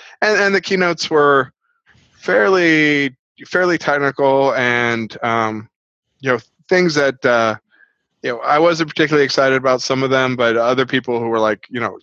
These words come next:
"Yeah, you know, he's talking about, uh, high performance file systems." And I'm like,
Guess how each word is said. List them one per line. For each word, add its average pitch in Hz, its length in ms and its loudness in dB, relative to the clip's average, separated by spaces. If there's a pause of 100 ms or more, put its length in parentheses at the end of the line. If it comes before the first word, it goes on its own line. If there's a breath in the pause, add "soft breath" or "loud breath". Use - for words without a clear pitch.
"Yeah, 277 460 -2
you 139 140 -4
know, 139 120 2
he's 151 160 -4
talking 220 320 -2
about, 170 420 0 (120)
uh, 143 200 2
high 170 160 -2
performance 175 480 -2
file 185 340 0
systems." 107 580 -6
And 110 100 -10
I'm 110 80 -10
like, 107 200 -10